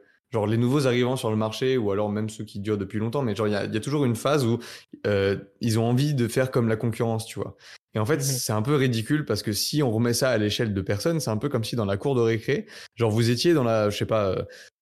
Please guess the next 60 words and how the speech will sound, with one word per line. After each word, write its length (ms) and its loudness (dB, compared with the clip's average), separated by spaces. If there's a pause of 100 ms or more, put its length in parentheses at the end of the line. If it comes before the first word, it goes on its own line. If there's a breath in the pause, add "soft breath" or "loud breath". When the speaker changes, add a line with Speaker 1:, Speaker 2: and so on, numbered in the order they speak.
(120)
Speaker 1:
vous 160 2
êtes, 220 0
vous 200 0
avez 140 6
fait 120 2
votre 180 0
seconde, 400 2
votre 160 -2
première, 480 2
ok, 240 0
super, 340 -2
ça 120 -4
s'est 140 -4
bien 140 -2
passé. 280 0
Et 80 0
là, 100 4
vous 220 2
arrivez 220 2
en 120 0
terminale, 580 0
et 40 0
en 120 0
terminale, 400 2
d'un 140 2
coup, 160 -2
vous 140 2
voyez 280 2
qu'il 120 -4
y 20 0
a 80 0
un 60 0
nouveau 280 2
type 220 -4
qui 100 -4
arrive 220 2
dans 100 2
la 80 0
cour 160 0
de 60 2
récré. 420 0 (460 loud breath)
Et 100 2
ce 140 0
type-là, 640 2
euh, 600 2
selon, 600 0 (400)
euh, 480 0
votre 280 0
prisme, 420 -2
selon 400 0
vous, 240 0
vos, 400 0
vos 160 -2
principes, 640 -4
vos 260 -2
valeurs, 340 2
et 40 -2
ainsi 200 -4
de 40 -16
suite, 240 -6